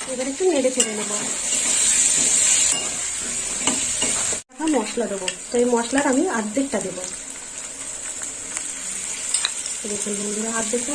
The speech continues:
মশলা দিয়েছি। মশলা দিয়ে কষে নেবো। হয়ে গেছে, এবার আমি টমেটো বাটা দেবো। দিয়ে দিলাম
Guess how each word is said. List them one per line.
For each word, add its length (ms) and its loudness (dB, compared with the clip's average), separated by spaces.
মশলা 300 0
দিয়েছি। 300 0
মশলা 300 -6
দিয়ে 120 0
কষে 280 0
নেবো। 200 -4
হয়ে 320 4
গেছে, 200 2
এবার 220 -8
আমি 100 -2
টমেটো 360 0
বাটা 240 -2
দেবো। 180 -6
দিয়ে 220 2
দিলাম 220 2